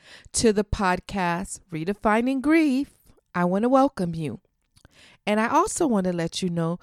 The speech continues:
you are officially a grief crusader. Now, what does that mean by taking on that title? I strongly believe I cannot do this work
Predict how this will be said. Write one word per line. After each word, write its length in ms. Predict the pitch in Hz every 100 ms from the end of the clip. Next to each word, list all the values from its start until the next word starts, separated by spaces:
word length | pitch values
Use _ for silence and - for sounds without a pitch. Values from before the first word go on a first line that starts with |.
| - -
you 240 | 214 320 -
are 160 | 214 -
officially 1040 | 190 - _ _ 392 427 - 415 359 403 - -
a 120 | 196
grief 600 | 170 196 240 240 247 - - _ _
crusader. 720 | - 233 - 208 165 139 - 170
Now, 160 | 185 180
what 260 | 240 370
does 200 | 269 214
that 180 | 208 175
mean 300 | 185 190 185
by 180 | 170 165 _ -
taking 340 | 208 - 185
on 200 | 170 165
that 200 | 160 -
title? 420 | - 165 151 117 - _ _ _ _ - _ - - - -
I 160 | 254
strongly 600 | 339 - - 240 247 247 247
believe 500 | 226 214 202 190 -
I 120 | 190 190
cannot 380 | 208 190 185
do 160 | 170 190
this 300 | 185 175 -
work 240 | 180 165